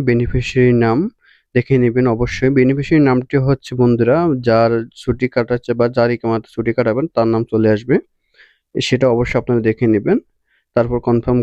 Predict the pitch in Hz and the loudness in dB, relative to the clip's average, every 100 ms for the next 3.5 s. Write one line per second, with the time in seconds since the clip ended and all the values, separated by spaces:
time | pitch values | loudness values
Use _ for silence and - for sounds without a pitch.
0 | 123 113 107 110 - 123 196 - 123 127 | 0 -2 0 -2 -2 -4 -2 -4 -2 -4
1 | 120 120 117 - 117 117 110 - 113 113 | -2 -4 -4 -2 0 0 -2 -4 -4 0
2 | 113 110 117 117 - 113 135 127 - 131 | 0 0 -2 -2 -4 -4 -2 -2 0 0
3 | 120 113 107 143 | 2 0 0 -2